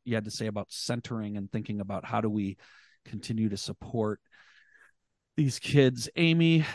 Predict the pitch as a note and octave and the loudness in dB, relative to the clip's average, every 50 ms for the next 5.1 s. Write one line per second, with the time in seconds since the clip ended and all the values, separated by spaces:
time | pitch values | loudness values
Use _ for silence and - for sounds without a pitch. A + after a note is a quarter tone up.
0 | - - - - C3+ C3 C3 B2+ B2+ - _ - D3 D#3+ E3 D3+ D3 D3+ C#3 C#3 | -10 -12 -8 -4 -2 0 0 0 -2 -4 _ -2 0 0 2 4 4 4 4 4
1 | B2+ - C3 C3 C3 C3 B2 - - - A#2+ A#2+ A#2+ - - - - A#2 - B2 | 2 2 0 0 0 0 -2 0 2 4 4 4 4 2 -2 -6 -8 -6 -2 0
2 | A#2 A#2+ A2+ A2+ A#2 A2+ A#2 A2+ A2+ A2 A2+ A2 A2 A2 A2 G#2+ - - C#3 C3 | 0 0 2 4 4 4 4 4 2 0 0 -2 -2 -2 -4 -6 -8 -6 -4 -2
3 | B2+ B2 A#2+ B2 B2 B2 A#2+ G#2+ G#2+ G#2+ A2 A2 G#2 - - - - - - _ | 0 2 2 2 2 2 0 0 0 2 2 2 2 -2 -6 -16 -18 -18 -10 _
4 | A2+ G#2+ - A#2 A2 G#2+ G#2 - A#2+ A#2 A2 - G#2+ G#2 - - A2 G2+ G2+ G2+ | -8 -8 -6 -6 -6 -6 -4 -2 -2 -2 0 0 -2 -4 -2 -4 -4 -4 -4 -4
5 | G2 | -6